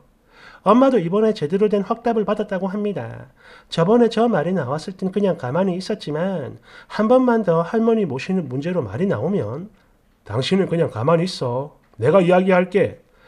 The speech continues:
이런 식으로 그때도 단단히 못을 박았다고 해요. 저희 아빠 바보 아니에요.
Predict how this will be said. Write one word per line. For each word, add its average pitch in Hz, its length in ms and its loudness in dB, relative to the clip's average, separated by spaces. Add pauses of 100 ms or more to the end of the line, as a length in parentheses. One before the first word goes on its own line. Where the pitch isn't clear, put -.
(240)
이런 185 200 2
식으로 151 760 -6
그때도 170 500 -4
단단히 175 380 -2
못을 170 280 -6
박았다고 185 480 -4
해요. 226 300 0 (800)
저희 156 220 -2
아빠 185 220 0
바보 202 240 6
아니에요. 190 540 4